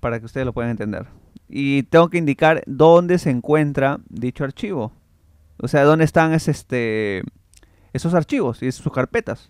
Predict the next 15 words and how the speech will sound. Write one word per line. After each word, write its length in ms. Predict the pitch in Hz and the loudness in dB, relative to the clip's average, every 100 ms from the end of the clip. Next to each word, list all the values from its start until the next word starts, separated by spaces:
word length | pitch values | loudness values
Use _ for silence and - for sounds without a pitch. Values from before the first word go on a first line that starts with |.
| _ | _
que 60 | 127 | -2
hacen 180 | 147 135 | 0 0
referencia 380 | 127 127 135 | 0 0 0
a 20 | 123 | 0
los 80 | |
namespace. 560 | 120 127 131 185 123 - _ _ _ _ _ - - - _ _ _ | 0 -2 -2 -4 -6 -8 _ _ _ _ _ -18 -16 -18 _ _ _
En 140 | 113 139 | -2 -2
este 180 | 165 196 | -2 0
caso 240 | 226 226 | 0 0
está 220 | 175 175 | -2 -2
en 40 | 170 | 0
la 80 | |
carpeta 380 | 139 123 156 151 | 0 0 0 0
libs 340 | 139 185 220 - | 0 -2 -4 -6
slash. 400 | 127 127 95 - | -4 0 0 -2